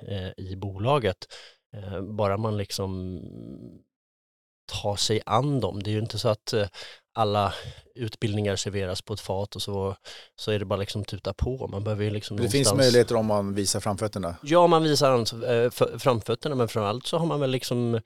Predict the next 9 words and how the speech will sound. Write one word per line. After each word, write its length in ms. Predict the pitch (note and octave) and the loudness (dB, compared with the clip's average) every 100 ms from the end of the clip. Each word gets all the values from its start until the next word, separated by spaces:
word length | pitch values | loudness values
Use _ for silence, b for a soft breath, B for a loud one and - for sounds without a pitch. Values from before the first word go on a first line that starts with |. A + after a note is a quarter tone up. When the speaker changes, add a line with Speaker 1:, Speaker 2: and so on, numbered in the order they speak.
| B B B - | B B B -10
Speaker 1:
ett, 220 | A2+ - | -10 -4
ett, 200 | A2+ - | -4 -4
ett 140 | - B2+ | -4 2
ansvar 480 | A2+ G#2+ - G#2+ G#2 | 4 4 2 2 2
lite 240 | G#2+ G#2 | -2 -4
för 100 | G#2 | -6
sin 160 | F#2+ G#2 | -4 -4
egen 400 | G#2+ F#2+ G#2 G#2 | -4 -4 -2 -2
utveckling. 680 | G2+ - D3+ - A#2+ - | -4 -2 -2 0 0 0